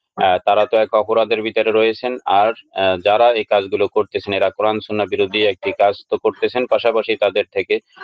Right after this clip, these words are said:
এ-, এভাবে অর্থ কুড়িয়ে নিয়ে, এ, এই কাজটি, এ, করতেছেন। এমনকি, আহ, সাধারণ, আহ, যে, এ, গরু ছাগল, সেগুলোর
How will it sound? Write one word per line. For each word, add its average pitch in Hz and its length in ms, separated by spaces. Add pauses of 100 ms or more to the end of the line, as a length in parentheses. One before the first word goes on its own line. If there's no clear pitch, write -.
(120)
এ-, - 40
এভাবে 101 560
অর্থ 104 360
কুড়িয়ে 101 640
নিয়ে, 101 340
এ, 95 480
এই 95 240
কাজটি, 98 560
এ, 95 280
করতেছেন। 95 540
এমনকি, 107 520 (380)
আহ, 92 220
সাধারণ, 104 640
আহ, 95 480
যে, 92 340
এ, 95 280
গরু 107 320
ছাগল, 101 500
সেগুলোর 117 440